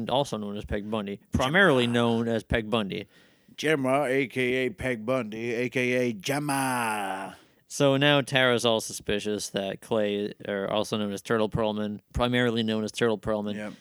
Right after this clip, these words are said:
Speaker 1: that he is going to, or that he killed Jax's dad.
Speaker 2: Correct.
Speaker 1: Yeah.
Speaker 2: John Teller. And that's really all that happens in, in episode one.
Speaker 1: All that happens in episode one. Why don't you kick us off with episode two?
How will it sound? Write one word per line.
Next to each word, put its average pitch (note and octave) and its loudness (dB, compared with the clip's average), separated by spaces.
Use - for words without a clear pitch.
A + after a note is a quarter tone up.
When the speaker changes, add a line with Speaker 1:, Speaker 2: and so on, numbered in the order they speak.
Speaker 1:
that - -12
he A#2+ -2
is A2 0
going A2 0
to, G#2 -4
or B2 4
that A#2 2
he B2 -4
killed G#2+ 0
Jax's G2 -6
dad. G#2+ -8
Speaker 2:
Correct. G2+ -6
Speaker 1:
Yeah. C2+ -8
Speaker 2:
John A2 -4
Teller. F#2+ -6
And G#2+ -6
that's D#3 0
really C#3+ 4
all B2 6
that A2 2
happens G#2+ 0
in, G#2 -4
in A2 -6
episode G#2 -4
one. F#2 -8
Speaker 1:
All A2+ 2
that G#2+ 4
happens G2+ -4
in G2+ -6
episode G2+ -8
one. G#2 -4
Why A#2 2
don't C3+ 0
you C3+ -2
kick B2 -4
us A#2+ -4
off A#2+ 4
with G#2+ -4
episode G#2+ -2
two? G2+ -4